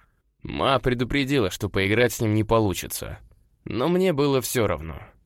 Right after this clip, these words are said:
Всю дорогу ерзал на сиденье, не мог дождаться.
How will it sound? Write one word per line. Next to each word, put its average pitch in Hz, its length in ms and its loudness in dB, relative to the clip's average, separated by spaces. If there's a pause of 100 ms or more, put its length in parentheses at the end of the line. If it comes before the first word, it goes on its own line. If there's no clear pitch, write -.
(420)
Всю - 300 -4
дорогу 160 420 0
ерзал 113 440 2
на 110 100 2
сиденье, 95 580 0
не 87 160 0
мог 110 220 0
дождаться. 98 720 -2